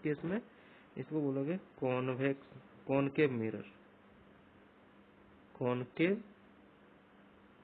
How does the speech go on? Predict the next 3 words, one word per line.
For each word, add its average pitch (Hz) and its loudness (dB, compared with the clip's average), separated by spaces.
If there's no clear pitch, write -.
कॉनकेव 139 0
mirror 123 -2
आप 117 -6